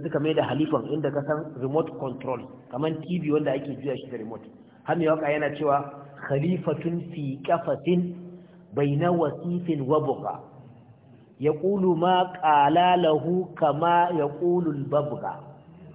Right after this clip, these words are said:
Shi ga wani halifa ya shiga cikin keji tsakanin wasifu da bugha. Yana maimaita duk abin da suka gaya mashi kamar yadda a kukuturu yake yi. Kamar yadda a kukuturu yake, duk abin da aka faɗa shi ne maimaita.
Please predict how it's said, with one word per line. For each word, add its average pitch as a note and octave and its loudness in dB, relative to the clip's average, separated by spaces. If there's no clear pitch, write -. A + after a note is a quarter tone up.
Shi C3+ -10
ga C3 0
wani D#3+ 2
halifa D3+ 2
ya D3 4
shiga C3 -4
cikin C3+ -6
keji C3+ 0
tsakanin D#3+ 2
wasifu E3 -2
da A#2 -2
bugha. A#2 0
Yana G3+ 4
maimaita G3+ 4
duk G#3+ 0
abin G3 4
da F#3 4
suka F#3+ 4
gaya F3 6
mashi E3+ 2
kamar E3 2
yadda F3+ 4
a C3+ 0
kukuturu E3+ 2
yake F3+ 4
yi. - -6
Kamar F3 0
yadda F3+ 4
a - 4
kukuturu F#3 4
yake, F#3+ 4
duk G#3 6
abin G3 2
da F#3 6
aka F3 0
faɗa D#3 0
shi E3+ -4
ne E3+ 2
maimaita. C3+ -2